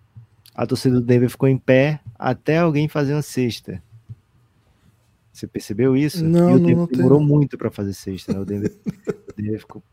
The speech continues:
Speaker 1: tomou, tipo, sete a zero e a bola não caía, né? E, e a bola não caía. E aí o pessoal notou, né? A gente comentou lá no Giannis que tava acontecendo isso. E veio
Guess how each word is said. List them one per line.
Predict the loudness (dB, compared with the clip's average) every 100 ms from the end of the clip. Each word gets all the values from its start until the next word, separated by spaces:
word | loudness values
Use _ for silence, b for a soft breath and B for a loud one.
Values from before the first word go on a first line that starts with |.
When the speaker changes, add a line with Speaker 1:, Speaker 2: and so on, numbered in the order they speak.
| _
Speaker 1:
tomou, | -12 -8 -8
tipo, | -10 -12
sete | -12 -6 -6
a |
zero | -4 -2 0 0 0
e |
a | -2
bola | -4 -4
não | -6
caía, | -4 -4 -4 -4 -4 -4
né? | -6 -6
E, | -6 -6 -10
e | -12
a |
bola | -14 -14 -16
não | -14
caía. | -14 -12 -14 -18 b b b b _ _ -2
E | 2
aí | 4 4 2
o |
pessoal | 0 -2 -2 0 0 -4 -6 -12 _
notou, | -4 -4 -4 -4 -4
né? | -4 -8 -12
A | -14
gente | -14 -10
comentou | -6 -6 -6 -6
lá | -6 -6
no | -8
Giannis | -8 -8 -8 -10 -14
que | -16
tava | -16
acontecendo | -16 -20 -20 -20 -16 -14
isso. | -14 -16 -20 _ _ _ _
E | -4 -4
veio | -2 -2 0 0 -2 -2 -4 -8 -16